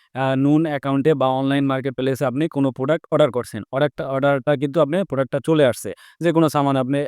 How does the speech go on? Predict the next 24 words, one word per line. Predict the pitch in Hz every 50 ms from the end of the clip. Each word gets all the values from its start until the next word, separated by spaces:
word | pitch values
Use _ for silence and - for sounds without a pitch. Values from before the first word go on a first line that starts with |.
| - 92
অর্ডার | 123 135 135 143 143
করছেন, | 147 151 135 - 214 220
সেটা | - 135 127 127 -
চলে | 147 147 139 123
আসছে। | 113 - -
আসার | 87 98 123 - 165 165 151
পরে | - 156 156 185 202 - - - - _ -
দেখতে | 139 139 - 156
পারছেন | - 151 139 160 151
যে | 143 147 139
কোনো | - 143 147 143 143 135 - - - - - 117
ভাঙা | 120 117 131 143 143 139 139
আছে | 131 117 - 131 131 127 127
বা | 117 123 123 123 -
কালার | - 123 131 143 143 143
আপনি | 139 127 143 139
যেটা | 127 135 127 135
দিছেন | 127 131 120 - 135 127
ওইটা | 131 123 139 127
দেয় | 131 131
নাই, | 131 127 127
অন্য | 117 135 135 135 139 127
কালারের | - 135 131 127 127 135 127
দিছে, | 120 120 - - 131 123 123